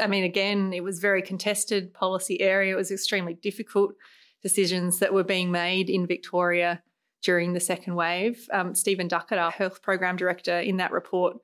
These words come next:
you know, really set out this idea of, you know, staying substantially locked down until we had fewer than five cases, that you wouldn't lift substantially until, till you were at zero. It was controversial, and there were certainly many that were calling for things to open up earlier.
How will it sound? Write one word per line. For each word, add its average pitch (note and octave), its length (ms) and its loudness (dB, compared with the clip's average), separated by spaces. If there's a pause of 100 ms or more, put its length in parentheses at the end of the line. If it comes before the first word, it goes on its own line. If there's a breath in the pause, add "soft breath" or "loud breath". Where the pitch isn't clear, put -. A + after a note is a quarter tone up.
(340)
you F#3 80 -2
know, F3 60 0
really G3 380 0
set F#3+ 220 0
out F3 240 0
this - 400 -2
idea F3 680 2
of, E3+ 220 -6
you F#3 80 -8
know, F3 80 -2
staying F3+ 560 0
substantially F#3 1000 0
locked F3 260 0
down F#3+ 280 2
until F#3+ 320 0
we F3+ 120 0
had F3 420 -2 (320)
fewer F#3 240 2
than F3+ 140 -2
five F3 320 0
cases, F#3 520 2
that F#3+ 120 0
you G3 140 4
wouldn't F#3+ 220 2
lift F#3 340 -2
substantially F#3+ 800 2
until, F3+ 440 0 (100)
till F#3 140 -2
you E3+ 120 2
were E3 160 2
at - 200 -2
zero. E3+ 480 0 (100)
It - 160 -6
was G#3 160 2
controversial, G#3 500 2
and F#3+ 80 2
there F#3 80 0
were F#3 60 0
certainly F#3 580 -2
many G3 440 2
that F3+ 120 0
were F#3 60 -2
calling F#3 380 -2
for F3+ 140 -20
things F3+ 380 -4
to - 140 -4
open F3 220 -4
up - 160 -6
earlier. A3 400 2